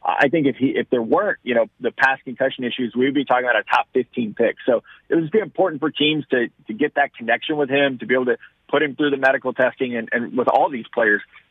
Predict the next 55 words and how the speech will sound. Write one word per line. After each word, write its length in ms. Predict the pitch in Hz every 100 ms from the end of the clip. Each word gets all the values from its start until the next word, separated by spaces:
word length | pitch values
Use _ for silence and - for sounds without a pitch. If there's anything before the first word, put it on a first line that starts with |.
| -
see 60 |
where 120 | 165 135
they're 140 | 135
at, 120 | 113
because 240 | 104 143 143
there 140 | 170
are 40 |
guys 240 | 151 160 156
every 220 | 151 143
year 160 | 147 127
where 180 | 113 107
we 180 | 117
don't 240 | 135 131 131
have 140 | 143
them 140 | 127 113
flagged 280 | 139 127
medically, 540 | 123 165 151 127 120 113 _ _ _ _ -
and 120 | 135
then 140 | 135 131
you, 180 | 123 123
you 240 | 117 117
hear 160 | 120 123
from 160 | 120
teams, 280 | 113 127 107 -
"Oh, 180 | 139
hey, 160 | 135 131
this 160 | 120 -
guy's 180 | 127 120
got 160 | 127
a 60 | 117
knee 260 | 117 123 110
that's 160 | 110 - -
degenerative," 640 | 117 127 113 98 92 92
or, 100 | 98
"This 140 | 117 -
guy's 200 | 131 113
got 180 | 131 120
a, 100 | 110 _ _
a 80 | 123
labrum 480 | 135 143 131 120
tear 200 | - 123
that 120 | 110 107
he 100 | 143
didn't 180 | 127
know 140 | 127 120
he 120 | 107
had." 320 | 123 117 104
And 120 | 95 -
so 160 | 120
there's, 200 | 110 110 -
there's 140 | 131 127
always 240 | 143 151 -
a 20 |
couple 260 | 139 123
surprises. 420 | 120 104 110 110